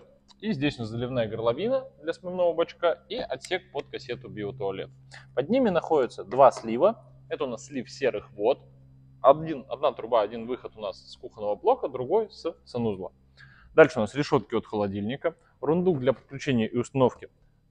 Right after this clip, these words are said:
аккумулятора и кабеля двести двадцати вольт, окно, ведущее все в ту же единственную зону отдыха,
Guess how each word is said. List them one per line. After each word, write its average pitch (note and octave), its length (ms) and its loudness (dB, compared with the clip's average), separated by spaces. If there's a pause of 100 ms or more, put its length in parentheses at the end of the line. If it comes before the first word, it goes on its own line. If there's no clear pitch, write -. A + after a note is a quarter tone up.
(320)
аккумулятора B2 760 -2
и A#2+ 260 -4 (120)
кабеля G#2 420 8 (160)
двести A2 320 -4
двадцати G2 380 -12
вольт, A2 260 -4 (320)
окно, D#3+ 280 0
ведущее C3 480 -4 (200)
все - 140 -20
в - 80 -20
ту B2 140 -6
же F#2+ 140 -8
единственную A2 400 -8
зону G2 240 -2
отдыха, G#3+ 500 2